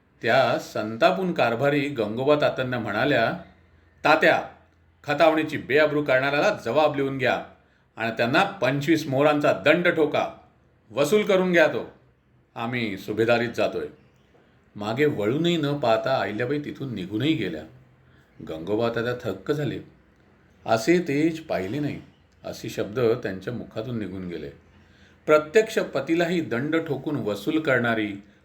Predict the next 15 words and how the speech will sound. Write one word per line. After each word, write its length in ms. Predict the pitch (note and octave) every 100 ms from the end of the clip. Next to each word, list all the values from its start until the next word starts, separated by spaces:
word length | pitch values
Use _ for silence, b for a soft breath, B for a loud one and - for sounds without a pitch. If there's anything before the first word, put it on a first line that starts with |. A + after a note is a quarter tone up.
| _
कठोर 360 | C3+ B2 E3 F3+
शिस्तीत 560 | F3 C#3+ - D#3 F#3 A#2
राज्यकारभार 800 | G2+ C3+ D3 D#3 C3 B2 C3 G#2+
राबवणारी 800 | G2 A2+ B2+ A#2+ B2 A#2 C#3+ D3 _ _ -
अशी 280 | - - D3
होती 300 | C3 - A#2+
अहिल्या. 440 | G2+ F#2 F2 C2+ - _ _ _ _ _ _ _ _ _ _ _ _ _ _ - - _ _ _ _ _ - - _ _ _ _ _ _ _ _ b b b b _ _
एकदा 540 | C#3+ C#3+ G3 D#3 D#3 D3
अहिल्याबाई 500 | B2+ C#3+ E3+ E3 E3+
फडणीशीत 540 | E3+ G#2+ A#2+ C3+ D3+
असताना 640 | C#3+ B2 C#3 C#3 C3 A2+ B2+ -
सांडणीस्वार 640 | G#3+ C#3 B2 D3 D3 C#3+ C3+
पत्र 320 | G2 - A#2
घेऊन 220 | A2 F#2
आला. 200 | D2+